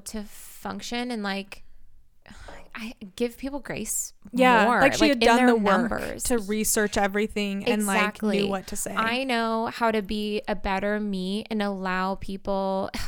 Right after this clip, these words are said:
Speaker 1: It was like the, the circle that she was talking
Speaker 2: Yeah.
Speaker 1: about. That, that was the best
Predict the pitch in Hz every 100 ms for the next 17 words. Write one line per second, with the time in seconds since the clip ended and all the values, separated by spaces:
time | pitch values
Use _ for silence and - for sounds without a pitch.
0 | - 214 202 226 247 240 240 214 196 208
1 | 202 196 185 - 196 214 - 170 175 -
2 | - 214 - - - 196 - 185 - 170
3 | 233 208 - - - - - 208 196 208
4 | - 196 196 208 214 226 202 202 - 190
5 | 190 202 175 196 180 170 - -